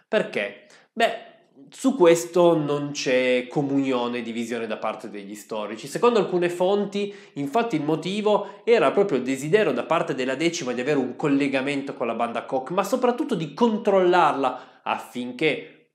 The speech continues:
si potesse capire che cosa stesse facendo, anche perché pare che la banda non avesse smesso di controllare gli esponenti fascisti, anzi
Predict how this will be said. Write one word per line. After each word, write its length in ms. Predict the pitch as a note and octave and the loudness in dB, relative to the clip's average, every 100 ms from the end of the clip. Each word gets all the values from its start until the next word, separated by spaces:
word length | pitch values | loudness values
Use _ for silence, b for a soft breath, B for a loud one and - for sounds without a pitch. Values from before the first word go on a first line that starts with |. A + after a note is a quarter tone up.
| - | -14
si 200 | - A2 | -12 -10
potesse 560 | G#2+ B2 D#3 - A#2+ | -6 0 0 -2 -10
capire 640 | - B2+ E3+ F3 G3 G3 - | -8 -8 -2 2 2 0 -2
che 260 | E3 - | -8 -8
cosa 400 | - E3 F3+ F3 | -2 2 2 2
stesse 360 | F3 F3+ E3 C3 | -2 -4 -8 -8
facendo, 440 | - B2+ B2+ A#2+ | -8 -6 -6 -4
anche 180 | E3 F#3 | -4 -4
perché 220 | D3+ C#3 | -4 -4
pare 240 | D#3 G3+ D#3+ | -2 -2 0
che 100 | C#3 | -2
la 120 | C#3+ | 0
banda 640 | E3 F#3 E3 C#3 - - - | 0 2 0 -2 -6 -18 -6
non 160 | D#3 | -2
avesse 340 | E3 G3+ G3+ C#3 | 0 0 -2 -6
smesso 520 | C3 C3+ C#3 C#3 B2+ | -4 -4 -4 -4 -6
di 100 | A#2 | -6
controllare 640 | B2 A#2 A#2+ A#2 A#2+ A#2 | -6 -8 -4 -2 -2 -2
gli 80 | A2+ | -8
esponenti 520 | A2+ B2 A#2 A#2 A2+ | -10 -10 -8 -8 -10
fascisti, 520 | - A#2 - A#2+ - | -10 -10 -10 -10 -2
anzi 480 | F3+ F#3 F3 C3+ - | 0 0 0 -2 -4